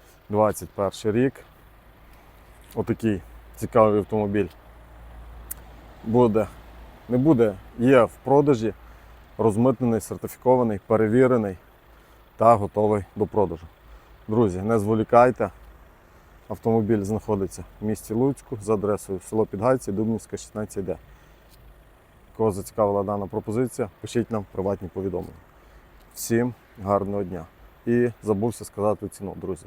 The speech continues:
Ціна за даний автомобіль двадцять сім тисяч доларів. Ціна не маленька, але за такий ексклюзив треба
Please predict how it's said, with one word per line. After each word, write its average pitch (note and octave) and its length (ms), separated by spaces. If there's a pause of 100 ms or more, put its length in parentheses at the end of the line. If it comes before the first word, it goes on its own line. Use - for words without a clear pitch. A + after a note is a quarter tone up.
Ціна A#2+ 360 (540)
за G#2+ 140
даний G2+ 400 (480)
автомобіль A2 580 (580)
двадцять A2 640 (120)
сім A2+ 440 (800)
тисяч G#2 480
доларів. F2+ 440 (720)
Ціна A2+ 380
не G#2+ 160
маленька, B2 640
але G2+ 320 (220)
за G2 320 (1200)
такий G#2+ 360 (100)
ексклюзив A#2 640 (260)
треба G#2+ 400